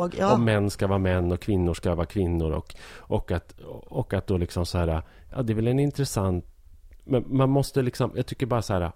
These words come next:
Speaker 1: man måste förstå graden av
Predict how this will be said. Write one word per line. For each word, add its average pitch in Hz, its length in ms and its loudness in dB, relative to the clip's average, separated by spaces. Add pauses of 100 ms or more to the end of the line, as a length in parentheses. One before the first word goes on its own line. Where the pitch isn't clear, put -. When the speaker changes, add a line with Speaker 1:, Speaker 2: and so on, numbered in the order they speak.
Speaker 1:
man 107 200 0
måste 110 400 -2
förstå - 760 -2 (480)
graden 104 1300 0
av 92 300 0